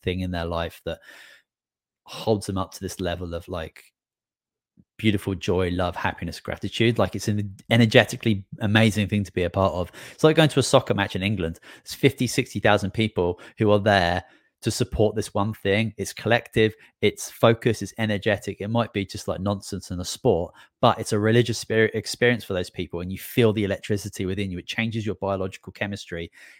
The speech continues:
and it does something for you. That's the power of community. And it's in your grasp, wherever you are in the world, wherever you are listening to this, it's, it's, a, it's available to you. And I guarantee you, other human beings wanna be with other human beings, and they wanna connect with your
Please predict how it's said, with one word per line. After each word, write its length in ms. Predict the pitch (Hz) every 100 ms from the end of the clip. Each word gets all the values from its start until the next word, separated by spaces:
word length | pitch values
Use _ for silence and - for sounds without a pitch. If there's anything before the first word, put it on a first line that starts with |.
| -
and 80 |
it 120 | 87 -
does 220 | 104 107
something 300 | 107 90 92
for 220 | - 87
you. 180 | 82 82 - _ _
That's 260 | - 131 -
the 80 |
power 300 | 123 127 117
of 120 | 110 -
community. 640 | 95 95 95 - 87 90 - _
And 140 | 104
it's 240 | 98 98 - _ _ _ _
in 200 | 113 131
your 200 | 139 123
grasp, 560 | 107 101 95 90 - -
wherever 360 | 101 95 113 117
you 160 | 110
are 120 | 101 98
in 80 |
the 80 | 95
world, 260 | 90 90 87
wherever 240 | 104 110
you 120 | 110
are 60 | 95
listening 340 | 98 - 90
to 120 | - 87
this, 300 | 87 - - - - _ _ -
it's, 180 | 101 -
it's, 180 | 107 101
a, 100 | 113 -
it's 140 | 110
available 400 | 101 107 110 104
to 160 | - 107
you. 80 | 110
And 100 | 104
I 80 | 101
guarantee 460 | 131 120 120 - 101
you, 280 | 95 107 120 _ _ -
other 160 | 123
human 380 | 123 139 127 117
beings 400 | 104 98 98 98
wanna 240 | 104 98
be 120 | 92 95
with 120 | 95
other 120 | 92
human 300 | 95 98 92
beings, 380 | 85 90 101 107
and 100 | 95
they 60 | 92
wanna 240 | 104 117
connect 480 | - 104 95 - -
with 240 | 90 -
your 320 | 117 98 92